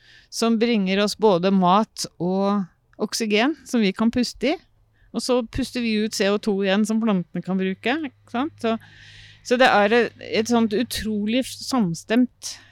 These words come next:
eh, kretsløp. Eh, og, og så, og så er det det med velvære vi har ved å, å være en del av naturen, som jeg var inne på. Så det er,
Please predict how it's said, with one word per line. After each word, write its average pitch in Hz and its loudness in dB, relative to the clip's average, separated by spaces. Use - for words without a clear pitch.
eh, 202 -4
kretsløp. 262 -4
Eh, 214 0
og, 233 2
og 233 2
så, 277 0
og 247 -2
så 262 0
er 170 2
det 220 0
det 202 2
med 208 -2
velvære 175 0
vi 240 -2
har 220 0
ved 214 -4
å, 214 -2
å 139 -6
være 185 -2
en 208 0
del 180 -2
av 196 -2
naturen, 208 -6
som 220 -2
jeg 208 -4
var 214 -2
inne 208 0
på. 226 -4
Så - -10
det 220 2
er, 220 -6